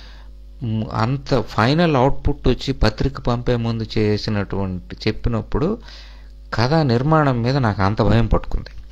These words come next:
బహుశా ఈ భయం ఎందుకు వచ్చింది అని అను-, అనుకుంటే నా తొలి కథ రాయడానికి ముందే నిర్మాణం గురించి గంటేడు గౌరనాయుడు మాస్టర్, అట్టాడు అప్పలనాయుడు గారు,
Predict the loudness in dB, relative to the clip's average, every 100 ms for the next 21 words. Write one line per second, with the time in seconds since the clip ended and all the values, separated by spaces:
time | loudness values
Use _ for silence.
0 | -18 -18 -6 2 4 6 4 4 4 4
1 | 4 4 4 2 0 2 0 0 -2 0
2 | 0 2 2 2 2 2 0 0 2 4
3 | 4 2 -2 -8 -14 -12 -2 2 2 4
4 | 4 4 4 4 4 4 2 2 2 0
5 | -2 -2 -4 0 0 2 2 2 4 2
6 | 2 2 2 2 0 -2 -2 -2 -2 -2
7 | 0 2 2 0 -4 -4 -4 -4 -4 -4
8 | -2 -2 0 -2 -4 -4 -4 -4 -4